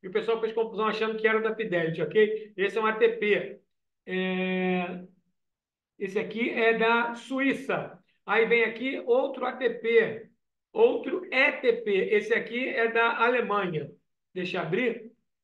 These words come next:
É, esse aqui é um, é, é uma, é uma gestora que tem o A X R P Open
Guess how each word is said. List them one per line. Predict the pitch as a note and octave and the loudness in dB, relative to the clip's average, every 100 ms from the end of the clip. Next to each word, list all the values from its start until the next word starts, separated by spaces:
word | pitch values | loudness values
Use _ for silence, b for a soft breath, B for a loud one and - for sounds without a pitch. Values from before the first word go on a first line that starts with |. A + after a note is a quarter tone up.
| _ _ _ _ _ _ _ _ _ _ _ _ _ _ _ _ _ _ _ _ _ _ _ _ _ _ _ _ _ _ _ _ _ - | _ _ _ _ _ _ _ _ _ _ _ _ _ _ _ _ _ _ _ _ _ _ _ _ _ _ _ _ _ _ _ _ _ -8
É, | F3+ F#3 F#3 G3+ | -2 2 4 4
esse | F#3 | 4
aqui | F#3+ F#3+ A3+ | 0 0 2
é | A#3 | 4
um, | A3+ A3 A3 | 4 2 4
é, | B3+ - A3+ | 4 4 2
é | |
uma, | A3 G#3+ G3+ - | 0 0 -4 -4
é | G#3 | -2
uma | G#3 G#3 F#3+ | -2 -2 0
gestora | G3+ F#3 F3+ A3+ C#4 D4 D4+ - _ _ | 2 2 4 6 6 4 -2 -8 _ _
que | G#3+ | -12
tem | A3 A#3 A#3 | -2 0 2
o | A3 A3 | 0 2
A | B3 C4+ - | 2 2 -2
X | - B3+ G#3+ | -10 -10 -4
R | A#3 G#3 G#3+ | 0 0 2
P | A3+ B3 B3 - | 2 2 0 2
Open | B3 C4 B3+ G3 D3+ F3 | 4 4 2 0 -2 -10